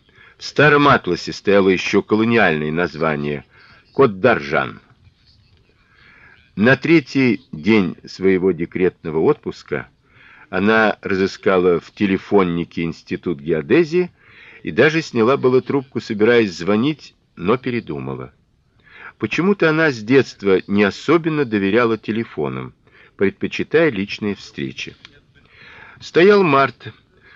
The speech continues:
Она закуталась в старое бесформенное пальто-балахон и отправилась на улицу Салтыкова-Щедрина. К этому району она всегда относилась с некоторым подозрением,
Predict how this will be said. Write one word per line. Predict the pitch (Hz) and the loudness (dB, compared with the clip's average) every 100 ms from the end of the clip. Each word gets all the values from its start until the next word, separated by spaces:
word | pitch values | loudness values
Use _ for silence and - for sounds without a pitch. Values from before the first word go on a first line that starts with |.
| - | -8
Она | 127 170 | -2 0
закуталась | 139 127 139 127 120 107 | 2 2 0 0 2 2
в | - | -2
старое | - - 113 107 101 95 | -8 0 4 6 4 4
бесформенное | 98 104 - 107 98 95 92 90 87 | 0 -2 0 2 4 2 0 2 2
пальто-балахон | - 90 - 87 78 82 80 - 185 208 _ _ _ _ _ _ | 2 0 2 0 2 0 0 0 0 0 _ _ _ _ _ _
и | 202 | 2
отправилась | 110 - 135 196 196 185 - | 2 2 2 6 6 4 0
на | 113 | 0
улицу | 104 170 180 - 127 | 2 0 -2 -8 -10
Салтыкова-Щедрина. | - 101 - - 131 131 127 - 127 113 90 67 60 _ _ _ _ - - - - - | -6 -8 -8 -4 -4 -4 -8 -10 -8 -6 -6 -8 -10 _ _ _ _ -20 -20 -20 -20 -2
К | 175 | -2
этому | - 202 | 2 4
району | 196 190 190 196 196 185 - | 4 4 4 4 4 2 0
она | 127 151 | 2 2
всегда | - 143 117 135 | 0 -2 2 2
относилась | - 135 120 - 107 113 | 2 -2 -2 0 2 2
с | - - | -2 -4
некоторым | 92 90 110 107 | -2 -2 -2 -4
подозрением, | 113 110 107 82 73 71 71 71 | -2 -2 -2 -2 -4 -4 -6 -8